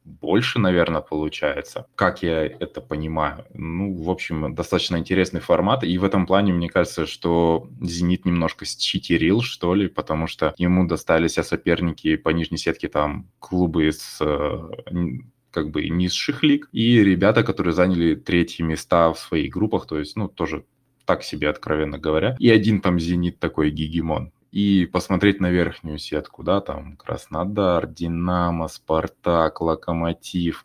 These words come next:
Ростов. Ну, в общем, все самые такие играющие команды. Ну, ладно, не все, но команды очень хорошие. Прям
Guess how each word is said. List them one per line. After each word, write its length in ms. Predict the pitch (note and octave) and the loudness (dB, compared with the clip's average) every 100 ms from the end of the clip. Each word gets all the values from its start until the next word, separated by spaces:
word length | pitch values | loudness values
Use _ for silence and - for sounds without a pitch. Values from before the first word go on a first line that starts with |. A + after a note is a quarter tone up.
| - | -8
Ростов. 760 | D#2+ E2+ E2+ - - F2+ D#2+ F2+ | 0 2 0 -6 -2 0 0 0
Ну, 180 | F#2+ | 2
в 40 | G2 | 2
общем, 400 | F#2+ - E2+ D2 | 2 -2 -2 -4
все 220 | - G#2+ | 0 0
самые 380 | - F#2+ E2+ D#2 | 2 2 4 0
такие 560 | E2+ - F2+ D#2 - - - - | -4 -4 2 2 0 -8 -18 -10
играющие 1040 | - F2 G2 F2+ D#2+ D2+ - E2 D#2+ E2 - | -6 0 4 4 4 0 -6 -4 -4 -8 -14
команды. 400 | - E2+ D#2+ D#2 E2 | -6 -2 -2 -4 -6
Ну, 140 | F2 | -2
ладно, 280 | D#2 - - _ _ | 0 -2 -12 _ _
не 220 | F#2+ F#2 G2+ | -4 -2 -2
все, 260 | - F#3 | 2 4
но 460 | F2 G2 G2+ - - _ | 6 8 8 6 -2 _
команды 400 | F2+ G#2 A2+ F2+ | 0 2 2 2
очень 240 | F2+ E2+ | 0 -2
хорошие. 540 | - E2+ D#2+ - - - _ | 0 2 2 -2 -12 -16 _
Прям 560 | E2+ D#2+ D2 - - | -4 -4 -4 -10 -14